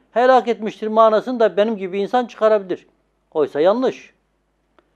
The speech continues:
Üstad Hazretleri bu evhum kailun ve gündüz vakitte yataklarında yattıklarında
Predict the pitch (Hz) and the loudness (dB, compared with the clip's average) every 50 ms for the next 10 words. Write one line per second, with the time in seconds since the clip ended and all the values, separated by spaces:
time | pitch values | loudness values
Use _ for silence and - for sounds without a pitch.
0 | _ _ _ - 143 - _ 208 233 269 262 - - 269 240 202 180 185 - _ | _ _ _ -14 -14 -2 _ 4 4 4 4 2 0 0 0 0 -2 -4 -6 _
1 | _ _ _ _ _ _ _ _ - 156 196 208 220 226 226 233 247 214 190 220 | _ _ _ _ _ _ _ _ -6 -2 -2 2 6 8 8 8 6 4 2 2
2 | 233 226 208 - - 208 208 208 208 220 214 196 180 214 220 214 202 160 123 - | 2 0 -2 0 4 6 6 8 6 4 2 0 2 4 4 4 4 2 -2 -8
3 | - _ _ _ _ _ _ _ _ 127 156 185 185 165 143 143 190 202 202 202 | -16 _ _ _ _ _ _ _ _ 0 2 2 2 2 0 -2 -2 -2 -2 -2
4 | 180 190 226 247 233 196 185 202 196 185 190 190 180 - _ - 180 175 180 175 | -4 -4 -4 -4 -4 -2 2 2 2 4 2 -4 -10 -8 _ -2 0 0 0 0
5 | 165 - 170 160 - - 165 170 165 165 165 156 165 160 151 143 - - - - | 0 -2 -4 -6 -4 -2 -2 0 0 -2 -2 0 0 2 2 0 -2 -6 -10 -12
6 | - - 135 131 123 123 123 117 123 110 92 - | -6 -4 -2 -2 -2 -4 -2 0 0 0 0 -4